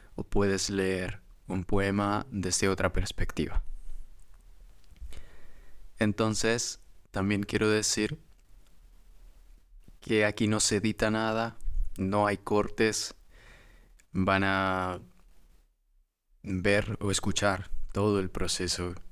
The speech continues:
mm, desde la lectura hasta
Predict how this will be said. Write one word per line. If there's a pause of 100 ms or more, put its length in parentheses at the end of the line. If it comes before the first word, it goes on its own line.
(500)
mm,
desde
la
lectura (1300)
hasta